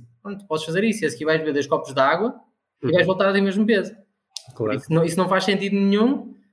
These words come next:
Speaker 1: eh, apesar de ter conhecimentos, eh, que daria para baixar o peso, e consigo, eh, baixar o peso de uma forma saudável e tudo mais, e é isso que eu faço noventa por cento do tempo. Os dez por cento é que não são saudáveis.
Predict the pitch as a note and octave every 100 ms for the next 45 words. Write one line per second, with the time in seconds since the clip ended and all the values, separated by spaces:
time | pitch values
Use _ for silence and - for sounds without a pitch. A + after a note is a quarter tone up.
0 | - G3 G3 G3 F#3+ F#3 D#3 F3+ F3+ G3+
1 | G3+ G3+ G3+ F#3+ F3+ F3+ A3+ A#3+ - -
2 | - D#3 D#3+ E3 E3 E3 E3 - _ _
3 | _ - E3+ G3 G#3 A3+ A#3 A3+ A3+ A3
4 | A3+ A3+ A#3 A3+ F#3 D#3 D#3+ E3 F#3+ F3+
5 | C3 A#2+ A#2+ - - D3 D3 C#3+ D3 C#3
6 | D#3 D#3+ - D#3+ E3+ D#3+ C#3 C3+ C3+ C#3
7 | D#3 C3+ B2 D3+ D#3 C#3+ B2 B2+ B2+ E3+
8 | - - D3 D3+ F3+ G#3 G3+ E3 D#3 -
9 | C#3+ F#3+ - B3 - - _ _ D#3+ E3+
10 | G3+ G3+ - G#3 A3+ A3 F3+ E3 G#3 -
11 | _ _ _ D3+ D#3 G3+ G3 - - G#3
12 | G#3+ G#3+ G#3 G#3 G3+ G#3+ G#3+ E3 D#3 D3